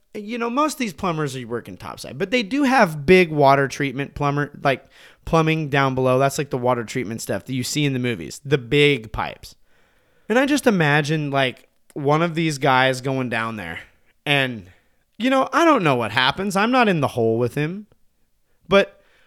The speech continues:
I just imagine he gets down there and there's just flippin' alligator people. Do you know what I'm saying? Like, I don't know if that's people dressed like alligators or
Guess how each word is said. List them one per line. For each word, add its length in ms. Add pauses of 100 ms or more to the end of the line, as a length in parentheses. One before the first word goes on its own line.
I 120
just 200
imagine 440
he 80
gets 140
down 220
there 160
and 100
there's 260
just 260
flippin' 460
alligator 600
people. 420
Do 100
you 60
know 40
what 60
I'm 60
saying? 360 (340)
Like, 120
I 80
don't 160
know 80
if 100
that's 240
people 400
dressed 500
like 240
alligators 760
or 480